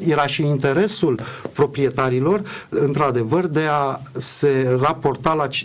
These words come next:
intenția generală a comunității și de a, de a veni cu un aliniament, un fronton stradal unitar. Dar ca să vedeți o problemă pe strada Gării, una mică care apare îmi spune, „Dom'le, dar cum?” În pugul vechi al Giurgiului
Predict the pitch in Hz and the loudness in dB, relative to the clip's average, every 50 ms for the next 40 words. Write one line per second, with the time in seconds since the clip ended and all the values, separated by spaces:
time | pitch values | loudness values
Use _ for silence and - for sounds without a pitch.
0 | - 143 127 123 117 123 151 160 165 165 - 143 131 127 123 123 123 127 131 143 | 0 0 0 0 2 0 0 0 0 0 0 0 0 2 2 2 2 2 2 2
1 | 139 139 127 123 127 143 143 131 131 131 135 131 123 123 120 113 104 110 - 117 | 2 2 2 4 2 2 2 0 -2 -2 0 0 2 2 0 0 -2 -2 -2 -2
2 | 110 - - 208 202 202 - - - - - 156 139 131 143 147 139 135 131 123 | -2 0 0 0 0 -2 -8 -14 -8 -4 -2 0 0 2 2 2 2 0 0 0
3 | - 135 131 123 123 127 117 113 120 135 165 165 - 170 160 151 139 127 117 117 | -2 0 0 0 0 0 0 0 0 0 0 0 0 0 0 2 2 2 2 2
4 | 120 113 120 139 156 156 127 - - 127 107 - 143 156 156 147 - - - - | 2 2 2 2 2 0 -2 0 0 -2 0 0 -2 -2 -2 -4 -6 -10 -10 -8
5 | - - - - - 123 104 92 104 107 117 135 180 190 190 - - - - 151 | -8 -8 -6 -2 0 0 0 2 2 2 2 2 2 0 -2 -4 -14 -6 0 2
6 | 185 190 190 190 196 156 113 117 113 - - - - - - - - 135 143 151 | 2 2 4 2 0 0 0 -4 -8 -12 -12 -12 -12 -14 -10 -6 -2 0 0 0
7 | 143 - - - 160 151 - 175 147 151 160 175 226 226 - 196 180 170 - 196 | -2 -4 -2 -2 0 0 0 0 0 0 0 0 -2 -2 -2 -2 -2 0 0 -2
8 | 180 156 175 202 208 202 196 190 180 - - 175 175 165 180 175 147 147 131 131 | 0 2 2 2 2 0 0 0 -2 -2 0 -2 0 2 2 2 2 0 -2 -2
9 | 131 - 170 202 233 247 247 254 247 - 165 160 165 165 165 160 165 165 170 180 | 0 2 2 2 2 2 0 0 0 0 0 2 2 0 0 0 2 0 2 2
10 | 196 196 196 196 202 175 156 190 220 214 196 175 175 175 175 170 - - 190 151 | 2 0 2 2 0 2 2 0 2 2 2 2 2 0 0 -2 0 0 0 0
11 | 107 - - - - - - - - - - - - 165 175 180 170 170 165 214 | 0 -6 -10 -14 -14 -14 -14 -16 -16 -18 -18 -6 0 2 2 2 2 0 0 0
12 | 247 208 247 240 208 160 135 185 196 190 190 165 139 123 117 110 120 120 113 110 | 0 2 2 2 2 4 2 2 2 2 0 0 0 0 0 0 -2 -2 -2 -2
13 | 95 117 131 151 180 208 233 226 | 0 0 2 2 2 0 0 -2